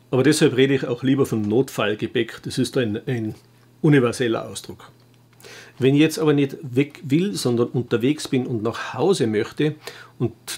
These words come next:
das aus irgendeinem Grund nicht mit dem Auto oder einem Taxi oder öffentlichen Verkehrsmitteln schaffe, dann kommt's natürlich auf die Entfernung an,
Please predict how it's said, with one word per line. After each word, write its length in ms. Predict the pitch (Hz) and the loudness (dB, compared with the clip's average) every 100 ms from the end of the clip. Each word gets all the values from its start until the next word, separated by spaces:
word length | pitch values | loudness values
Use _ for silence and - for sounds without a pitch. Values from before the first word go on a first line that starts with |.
| - _ | -16 _
das 260 | - 117 - | 0 0 0
aus 220 | 147 123 | -2 0
irgendeinem 480 | 151 151 147 120 120 | 2 4 4 2 0
Grund 320 | 123 135 135 | 2 0 0
nicht 200 | 120 113 | -4 -2
mit 300 | 120 117 - | -4 -4 -6
dem 160 | 117 - | -6 -2
Auto 400 | 117 135 - 131 | -2 -2 2 2
oder 340 | 123 110 104 | 2 -2 -2
einem 300 | 107 101 95 | -4 -6 -6
Taxi 480 | 104 90 - - 139 | -8 -8 -6 -4 -2
oder 360 | 117 107 107 107 | -2 -2 -2 -2
öffentlichen 460 | 123 - 117 110 | -4 -2 -2 -4
Verkehrsmitteln 600 | 107 - 117 131 120 120 | -8 -4 -4 -2 -2 -4
schaffe, 380 | 107 110 - 135 - - - - _ _ | -4 -6 -4 -8 -8 -20 -20 -20 _ _
dann 260 | 127 127 139 | 0 2 0
kommt's 340 | - 127 - | -2 -4 -2
natürlich 280 | 123 120 113 | -2 0 -2
auf 160 | 131 - | -4 -6
die 120 | - | -6
Entfernung 560 | 120 - 104 117 120 | -6 -6 -2 -2 -2
an, 220 | 127 123 | -2 -2